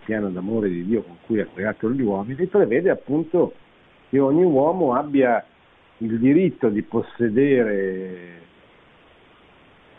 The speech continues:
terra, di possedere un pezzo della propria terra o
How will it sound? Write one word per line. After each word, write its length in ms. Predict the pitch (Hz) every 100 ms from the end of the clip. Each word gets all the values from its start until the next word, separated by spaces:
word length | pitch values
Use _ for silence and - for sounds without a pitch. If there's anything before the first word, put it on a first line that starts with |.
| -
terra, 440 | 120 131 92 85 - - - - - - - - - - _ _ - 180 165 180 - _ - - -
di 200 | 135 - - - -
possedere 760 | - - 104 139 131 101 90 - - - _ _ _
un 100 | 104 101 _
pezzo 580 | 143 139 - - 85 78 _ _ _ _ _ _ _ _ _ _ _ 90 -
della 320 | - 98 92
propria 320 | - 98 101 101
terra 360 | 120 120 98 90
o 120 | 87